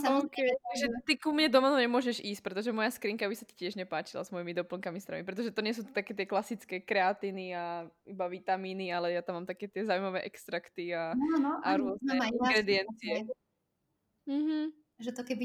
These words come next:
Speaker 2: niekomu, akože niekomu, keď poviem, tak tiež sa on pozerá a nechápe, ale
Speaker 1: <laughs>
Speaker 2: zrovna to obdobie, vieš, s tým, čo sa deje
Speaker 1: Mhm.
Speaker 2: všade a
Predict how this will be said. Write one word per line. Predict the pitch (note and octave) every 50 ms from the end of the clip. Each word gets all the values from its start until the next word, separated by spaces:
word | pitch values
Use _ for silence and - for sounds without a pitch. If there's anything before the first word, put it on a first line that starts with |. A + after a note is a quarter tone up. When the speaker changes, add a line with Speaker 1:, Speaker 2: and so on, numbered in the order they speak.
| B3+ B3
Speaker 2:
niekomu, | B3 B3 - B3+ A#3+ A#3 A#3 A3 A3+ A3+
akože | A3+ - B3 B3+ B3 A3
niekomu, | A#3+ A#3+ - A#3 A3 A3 A3+
keď | A#3+ A#3 - -
poviem, | A3 A3 A3 A#3 A#3 A3+ A3+ A3+
tak | G#3+ G#3+ G#3+ - - _ _ _ _ _ _ _ _ -
tiež | A3 A3 G#3+ - - -
sa | - G#3+ G3+
on | G#3 A3 A3
pozerá | G#3+ G#3 G#3+ G#3 G#3+ G#3+ G3+
a | G3+ G3+
nechápe, | G3+ - - A#3+ B3 B3 D4 C#4+
ale | C4 A3 A3 A3 A3 G#3+ G#3+ G#3 G#3+ - - _ _ _ _ _ _ _ _ _ _ _ _ _ _ -
Speaker 1:
<laughs> | - - - - F4 D4+ - F4 D#4 - D4 B3+ D4 D4 B3+
Speaker 2:
zrovna | D4 D4 D4+ D#4+ D#4+ F4+ F4
to | D#4 A#3+ B3 A#3+
obdobie, | - - - B3 C4 D4 D4+ D4+ D#4 D#4+ C#4 A#3+
vieš, | B3 C4 E4 - - - - -
s | - - - -
tým, | A#3 A#3+ A#3+ A#3 A#3 A3+ A3+ A3+
čo | B3 A#3+
sa | - B3 A3 C4
deje | C#4+ D4
Speaker 1:
Mhm. | C#4+ C#4+ F4 - _
Speaker 2:
všade | - A3 A3 A3 B3 A#3+ B3 A#3+ A#3 A#3+ - - -
a | -